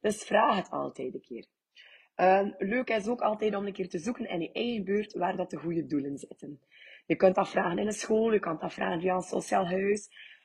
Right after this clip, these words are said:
En ik weet, er zijn heel veel mooie goede doelen, eh, en dat is altijd leuk. Geven aan iemand die het nog kan gebruiken, dat maakt ons gewoon gelukkig. Want door dingen daar te laten staan onder het stof,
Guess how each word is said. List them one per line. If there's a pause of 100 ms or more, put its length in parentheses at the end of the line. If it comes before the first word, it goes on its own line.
En
ik
weet,
er
zijn
heel
veel (220)
mooie
goede
doelen, (240)
eh,
en
dat
is
altijd
leuk. (320)
Geven
aan
iemand
die
het
nog
kan
gebruiken, (440)
dat
maakt
ons
gewoon
gelukkig.
Want (280)
door
dingen
daar
te
laten
staan
onder
het
stof,